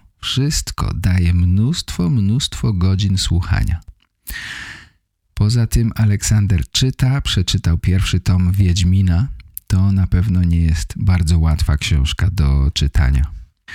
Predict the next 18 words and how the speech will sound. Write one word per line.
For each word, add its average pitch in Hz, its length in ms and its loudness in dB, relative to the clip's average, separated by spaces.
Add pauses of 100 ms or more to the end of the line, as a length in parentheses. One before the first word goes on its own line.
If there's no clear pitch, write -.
(460)
No 147 140 0
i 240 120 0
Aleksander 170 640 0
mieszka 156 320 0
w - 100 -2
Toruniu, 101 500 2
pracuje 107 540 0
z - 80 0
Polakami, 123 680 2
to 107 140 0
wszystko - 460 -2
składa 98 500 0
się 92 160 2
na 92 160 2
to, 92 180 2
że 92 180 2
bardzo 95 500 2
szybko 87 500 0